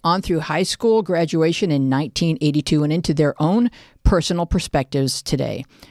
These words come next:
The impact of court-ordered change rebounded into the formation of private Christian segregation academies and public schools that quickly lost most of their white students.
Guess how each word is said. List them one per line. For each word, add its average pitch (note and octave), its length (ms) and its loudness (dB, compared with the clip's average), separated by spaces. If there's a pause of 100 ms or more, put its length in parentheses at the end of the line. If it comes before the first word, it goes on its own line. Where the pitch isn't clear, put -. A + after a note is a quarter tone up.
(180)
The G3 120 4
impact C#4 300 2
of E3+ 100 -10
court-ordered G3 480 0
change E3+ 360 -4
rebounded D#3 580 0 (120)
into G#3 280 2
the D3 80 -2
formation D#3+ 640 0
of C3 100 -2
private F#3 540 0 (220)
Christian E3+ 500 -2
segregation D3 640 0
academies C3 560 0
and C#3+ 100 -2
public F3 240 0
schools D#3+ 500 0 (280)
that - 160 -2
quickly D3+ 500 0
lost C#3 460 0
most C#3+ 300 -2
of C3+ 80 -6
their C3+ 160 0
white B2 260 0
students. B2+ 520 -2